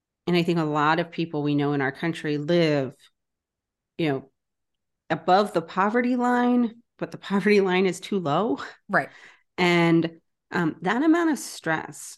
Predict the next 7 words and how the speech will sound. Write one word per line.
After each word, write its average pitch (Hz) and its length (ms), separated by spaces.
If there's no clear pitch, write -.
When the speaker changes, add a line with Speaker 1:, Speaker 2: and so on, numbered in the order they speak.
Speaker 1:
when 185 260
you 208 540
cannot 190 520
take 165 280
a 151 80
deep - 340
breath, - 360